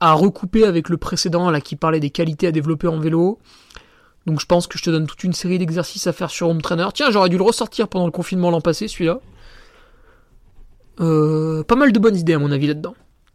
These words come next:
Numéro quarante, comment placer ses séances de musculation en trail ? Mhm. Ça, c'est pas mal, parce qu'une séance de musculation, on laisse vraiment énormément de traces. C'est d'ailleurs à cause de l'une d'entre elles que, enfin, à cause,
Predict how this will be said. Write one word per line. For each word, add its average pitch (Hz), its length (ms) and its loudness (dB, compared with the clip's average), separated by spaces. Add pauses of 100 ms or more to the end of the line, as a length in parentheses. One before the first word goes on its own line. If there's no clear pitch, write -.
(760)
Numéro 156 440 2
quarante, 170 500 0 (380)
comment 226 300 -2
placer 226 580 -4
ses - 200 -6
séances 220 360 -2
de 160 60 -2
musculation 185 760 -2
en 147 60 -4
trail ? 123 600 -12 (1500)
Mhm. 156 1000 -4 (880)
Ça, - 100 -12
c'est 185 140 0
pas 208 120 4
mal, 185 300 4
parce 160 160 0
qu'une 160 400 -2
séance 214 220 0
de 202 60 4
musculation, 196 600 0
on - 20 0
laisse 165 160 0
vraiment 175 380 0
énormément 185 360 0
de 180 60 -2
traces. - 800 -2
C'est 160 300 0
d'ailleurs 165 440 0
à 165 80 0
cause 180 280 0
de 170 100 2
l'une 180 300 2
d'entre 180 240 -2
elles 190 180 0
que, 160 300 -2
enfin, 156 260 -2
à 240 40 -6
cause, - 300 -20